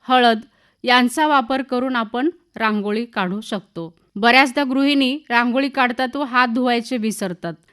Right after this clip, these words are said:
दिवाळीत खूप कामे असतात, त्यामुळे घाईघाईत त्याच हाताने इतर स्वयंपाकघरातील कामे केली जातात, त्यामुळे त्यातील रसायने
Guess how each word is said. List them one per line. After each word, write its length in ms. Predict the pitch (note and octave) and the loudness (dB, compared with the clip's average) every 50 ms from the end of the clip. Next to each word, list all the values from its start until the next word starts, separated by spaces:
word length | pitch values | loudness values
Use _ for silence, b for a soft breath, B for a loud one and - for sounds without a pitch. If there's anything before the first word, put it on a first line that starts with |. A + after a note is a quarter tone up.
| _ - | _ -2
दिवाळीत 480 | A3+ C#4+ D4 D#4+ E4 E4+ F#4+ F4 - | 0 4 6 6 6 6 4 2 -2
खूप 240 | - E4+ E4 - - | -4 -6 -6 -6 -2
कामे 320 | - C#4 B3 B3 C4 C#4 | 0 2 4 4 4 2
असतात, 300 | D4 D#4 - - - D4 | 2 0 0 -2 -4 -4
त्यामुळे 320 | C4+ C4+ C#4 C4+ C#4 C#4+ C#4+ | -2 0 0 0 2 0 0
घाईघाईत 540 | A#3 B3+ B3+ B3+ C4 C#4+ A3+ D4 C#4 C4+ A#3+ - _ | 0 0 0 0 0 0 0 0 0 0 -2 -2 _
त्याच 280 | B3+ B3 C4 C#4 C4+ - | 4 4 4 4 2 -2
हाताने 360 | C#4 B3 - B3 A#3+ B3 B3 | -4 -2 -2 -2 -2 0 -2
इतर 260 | A#3 G#3+ - B3 B3 | -2 -2 -4 -4 -4
स्वयंपाकघरातील 880 | C4+ - C4 A#3 A3 G3+ A#3 A3+ A3 G3+ A#3 A3 G#3+ A3 G#3+ A#3 A3+ A3+ | -2 -2 -4 -4 -4 -2 -4 -4 -4 -4 -4 -4 -4 -4 -6 -6 -8 -6
कामे 320 | A3+ A3 G#3+ G#3 G#3+ G#3+ | -4 -4 -2 -2 -2 -4
केली 320 | G3+ - G#3+ G#3 G#3 G3+ | -4 -6 -6 -4 -4 -4
जातात, 360 | F#3+ F#3 F#3 F3+ - - G3+ A3+ - - _ _ | -4 -4 -6 -6 -6 -8 -10 -12 -12 -20 _ _
त्यामुळे 520 | C#4+ D4 D4 D4+ D4 D4 C#4 C4+ C4 C#4 E4 b b b b _ _ | 6 6 8 8 6 6 4 2 2 0 -2 b b b b _ _
त्यातील 400 | - B3 A#3+ A#3 - D4 D4+ D4 | 0 0 0 2 0 -2 -2 0
रसायने 560 | C4+ B3 B3 - B3+ A3 A3 A3 A#3 B3+ C#4 | 0 -2 -2 0 -2 -2 -2 -2 -4 -6 -8